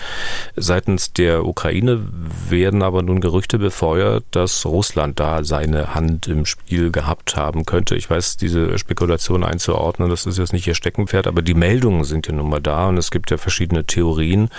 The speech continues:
Ähm, die kann man auch ohne große Anstrengungen nachlesen. Eine ist eine sehr einfache, mal ganz platt gesagt, Russland, Putin, der Geheimdienst sagt sich, "Na ja,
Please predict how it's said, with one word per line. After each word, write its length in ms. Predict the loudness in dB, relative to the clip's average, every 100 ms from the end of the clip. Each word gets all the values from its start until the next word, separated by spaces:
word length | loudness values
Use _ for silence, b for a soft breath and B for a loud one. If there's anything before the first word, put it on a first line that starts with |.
| B B B -2
Ähm, 320 | 0 2 2
die 140 | 0
kann 140 | 2 2
man 120 | 2
auch 100 | 0
ohne 220 | 0 0
große 320 | 0 0 0
Anstrengungen 520 | 0 0 0 2 2
nachlesen. 1120 | 2 -2 -2 0 0 2 2 2 0 -2 -4 -4
Eine 340 | -2 2 2 2
ist 100 | 2
eine 160 | 2
sehr 180 | 2 0
einfache, 440 | -2 0 0 0
mal 120 | 0 0
ganz 220 | -2 -2
platt 180 | -2 0
gesagt, 540 | 0 0 -2 -4 -4
Russland, 800 | -4 0 0 0 0 -4 -4 0
Putin, 380 | 2 2 2 2
der 240 | 2 2
Geheimdienst 640 | -2 0 0 2 2 0 0
sagt 220 | -2 -2
sich, 240 | -2 -4 -4 B B B B B
"Na 140 | -2 0
ja, 240 | 2 0